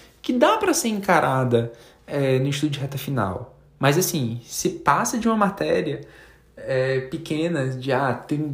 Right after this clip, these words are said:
tem dificuldade em três matérias pequenas: ambiental, eleitoral e eca. Aí você já tá forçando a amizade, né? Já tá complicando mais as coisas. O, a situação ideal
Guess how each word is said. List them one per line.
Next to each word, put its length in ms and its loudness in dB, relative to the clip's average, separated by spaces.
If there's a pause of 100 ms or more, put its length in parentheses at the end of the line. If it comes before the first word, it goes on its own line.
(120)
tem 120 6
dificuldade 400 2
em 80 2
três 300 4
matérias 400 0
pequenas: 640 -8 (220)
ambiental, 800 2 (160)
eleitoral 1000 2
e 120 6
eca. 560 2 (640)
Aí 180 -4
você 220 -4
já 120 -4
tá 460 -2 (120)
forçando 360 0
a 20 -6
amizade, 520 -4
né? 160 -4
Já 120 -8
tá 160 -2
complicando 600 -2
mais 220 -2
as 140 -6
coisas. 520 0 (680)
O, 580 4
a 120 0
situação 460 0
ideal 1000 6